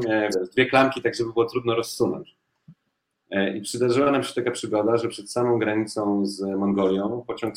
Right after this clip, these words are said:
Speaker 1: staje, staje w polu, e, no i nie wiadomo, o co chodzi.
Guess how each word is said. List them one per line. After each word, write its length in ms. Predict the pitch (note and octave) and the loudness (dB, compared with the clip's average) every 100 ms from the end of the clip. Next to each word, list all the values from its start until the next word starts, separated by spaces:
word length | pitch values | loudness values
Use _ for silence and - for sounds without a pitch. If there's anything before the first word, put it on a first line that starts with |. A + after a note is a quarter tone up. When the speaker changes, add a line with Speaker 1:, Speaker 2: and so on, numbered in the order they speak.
| - | 0
Speaker 1:
staje, 560 | A2 F#2+ F#2 G#2+ A#2+ - | 2 4 2 -2 -6 -12
staje 300 | - G#2+ G#2 | -8 -2 -2
w 120 | G2+ - | -2 2
polu, 500 | G2+ F#2+ G#2 - - _ _ _ _ _ _ - | 4 4 2 -2 -10 _ _ _ _ _ _ -6
e, 760 | F#2+ G2 F#2+ G2 G2+ G2+ - C#3 | 0 2 2 2 4 2 0 -2
no 180 | F3+ A3 | -2 -2
i 200 | G#3+ F#3+ | 2 4
nie 100 | E3+ | 6
wiadomo, 220 | D#3+ D#3 | 6 6
o 40 | |
co 80 | B2 | 2
chodzi. 240 | F#2+ - | -4 -8